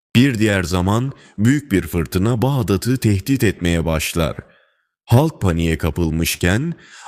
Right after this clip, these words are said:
Abdülkadir Hazretleri ellerini gökyüzüne doğru açarak dua eder. Fırtına aniden durur. İnsanlar bu olayları birer keramet olarak kabul eder.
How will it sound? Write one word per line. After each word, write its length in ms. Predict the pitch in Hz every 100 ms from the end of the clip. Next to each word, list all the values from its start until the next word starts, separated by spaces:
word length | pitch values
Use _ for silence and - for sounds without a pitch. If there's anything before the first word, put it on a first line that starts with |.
| -
Abdülkadir 840 | 123 - 135 147 135 156 160 110 92
Hazretleri 960 | 80 80 82 80 - - 76 110 151 - - - -
ellerini 760 | 131 127 123 120 123 139 135 - -
gökyüzüne 720 | 98 135 - 95 78 85 85
doğru 300 | 82 82 85
açarak 540 | 80 101 101 113 - 107
dua 340 | 113 131 117
eder. 440 | 71 65 - - _ _ _ _ _ _ _ -
Fırtına 680 | 98 92 - 95 98 104 - - _ -
aniden 760 | 113 113 90 80 80 104 110 82
durur. 440 | 69 62 - - _ _ _ _ _ 104
İnsanlar 760 | 101 90 101 95 98 104 117 117 - -
bu 260 | 107 165 147
olayları 520 | 98 92 87 87 87
birer 300 | 90 92 82
keramet 540 | - 85 90 90 120 95
olarak 400 | 78 67 71 -
kabul 320 | 85 82 76
eder. 420 | 67 53 50